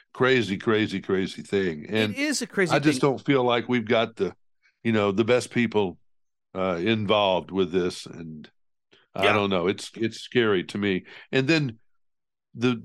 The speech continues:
Speaker 1: the, uh, pro, uh, well, the Republican news channel, Fox,
Speaker 2: Mm-hmm.
Speaker 1: uh, you, Tucker Carlson runs wild every night, coming
Speaker 2: Yeah, he
Speaker 1: up with
Speaker 2: does.
Speaker 1: all kinds of crazy stuff.
Speaker 2: Mm-hmm.
Speaker 1: And a lot of people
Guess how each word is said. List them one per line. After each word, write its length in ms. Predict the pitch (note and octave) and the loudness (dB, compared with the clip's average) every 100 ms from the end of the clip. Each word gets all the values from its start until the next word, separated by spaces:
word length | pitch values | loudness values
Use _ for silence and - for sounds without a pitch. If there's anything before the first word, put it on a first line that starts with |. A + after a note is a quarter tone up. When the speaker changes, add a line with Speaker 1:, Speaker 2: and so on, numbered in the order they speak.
| F2 | -6
Speaker 1:
the, 240 | A2 B2 A2+ | 2 4 4
uh, 80 | G2+ | 0
pro, 680 | - - D#3+ F3 D3 A2 - _ _ _ - | -4 0 2 2 0 -4 -16 _ _ _ -4
uh, 160 | A#2 G#2+ | -2 2
well, 380 | A#2 B2 A#2 A2+ _ _ _ _ - - _ - | 2 2 0 -4 _ _ _ _ -20 -20 _ 0
the 140 | B2 | 4
Republican 920 | C3 B2+ E3+ F3+ E3+ C#3 A#2+ A2 G#2 _ _ - | 4 2 2 2 2 0 -2 -4 -10 _ _ -18
news 640 | F2+ F#2+ G#2+ B2+ C3+ A2+ - | -14 -10 -2 2 2 2 -4
channel, 500 | - F2 E2+ G#2 - _ _ _ _ _ _ _ - | -6 -6 -6 -8 -12 _ _ _ _ _ _ _ -2
Fox, 460 | G#2+ F#2+ G#2+ - - | 2 2 0 -4 -6
Speaker 2:
Mm-hmm. 420 | D3 C#3+ C#3 F#3+ - - | -2 -2 -2 -4 -6 -10
Speaker 1:
uh, 300 | - A2+ A2 | 0 2 2
you, 260 | A2 A#2 B2+ | 0 -4 -6
Tucker 300 | - D3 - | -2 -2 -2
Carlson 500 | A2+ B2 B2+ A#2 A#2+ | -4 0 2 2 0
runs 280 | G#2 G#2+ G2 | 0 0 0
wild 480 | F#2+ G2 G#2+ A2 - _ _ - | 0 2 2 0 -4 _ _ -4
every 320 | A2 A2 A2+ | 0 2 2
night, 360 | A2 A2 A2+ - | 2 2 0 -4
coming 260 | A#2 G#2+ G#2+ | -4 -2 0
Speaker 2:
Yeah, 80 | |
he 40 | G#2+ | 0
Speaker 1:
up 80 | G2+ | 0
with 80 | |
Speaker 2:
does. 80 | G2 | 2
Speaker 1:
all 280 | G#2+ A2+ F#2+ - - | 2 2 -2 -10 -6
kinds 220 | A#2 A#2+ | -2 -2
of 80 | G#2 | -2
crazy 340 | - G2+ F2+ | 0 0 -2
stuff. 280 | F2 G#2+ A2+ | -2 0 0
Speaker 2:
Mm-hmm. 300 | A2+ C#3 B2+ C#3+ | -2 -6 -6 -4
Speaker 1:
And 160 | B2+ C3 | 0 2
a 20 | |
lot 300 | C3+ C#3 F#3+ | 4 4 2
of 80 | G3 | 2
people 480 | C3+ B2 B2 B2 | 0 0 0 -2